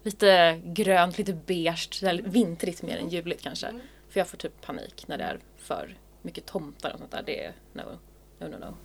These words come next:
Speaker 2: Ja.
Speaker 1: Mm.
Speaker 2: Ja, men jag känner igen det. Saker är jag, eh, lite känslig mot allmänt.
Speaker 1: Ja.
Speaker 2: <laughs>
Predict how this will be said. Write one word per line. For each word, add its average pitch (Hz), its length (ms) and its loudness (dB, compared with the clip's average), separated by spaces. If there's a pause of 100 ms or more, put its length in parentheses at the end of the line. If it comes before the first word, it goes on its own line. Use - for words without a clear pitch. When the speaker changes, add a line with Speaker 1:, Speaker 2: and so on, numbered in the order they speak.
(220)
Speaker 2:
Ja. 190 200 -2 (500)
Speaker 1:
Mm. 170 120 -8
Speaker 2:
Ja, 208 60 2
men 208 100 4
jag 214 120 4
känner 208 200 2
igen 190 140 4
det. 165 220 -2
Saker 175 520 0
är 165 140 -4
jag, 170 220 -4 (160)
eh, 180 560 -6
lite 185 220 -4
känslig 175 560 -6
mot 180 260 -6
allmänt. 190 600 4
Speaker 1:
Ja. 294 260 12 (240)
Speaker 2:
<laughs> 294 60 12